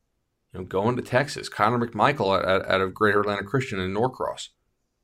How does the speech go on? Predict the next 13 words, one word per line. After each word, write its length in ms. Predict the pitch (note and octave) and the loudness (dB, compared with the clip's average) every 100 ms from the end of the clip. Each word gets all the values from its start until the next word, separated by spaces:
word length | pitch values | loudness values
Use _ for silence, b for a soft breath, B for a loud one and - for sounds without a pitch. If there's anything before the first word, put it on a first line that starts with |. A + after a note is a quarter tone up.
| _ _ | _ _
uh, 140 | F2 F2 | -6 -6
going, 340 | G2+ G2+ G2+ | -4 -6 -2
going 240 | G2+ G2+ | 0 0
to 80 | G2 | 0
Clemson. 360 | G2 B2+ B2 - | 2 2 0 -6
Asante 440 | - G#2+ G#2+ A#2+ | 0 2 2 0
Samuel 440 | - A#2 A#2+ A#2 G#2 | 2 2 4 4 4
Junior. 360 | G#2+ D3+ - | 4 2 2
I 40 | A2+ | -4
mean, 180 | G2+ - | -6 -2
a 40 | |
lot 160 | A#2+ | 0
of, 120 | C3+ | 0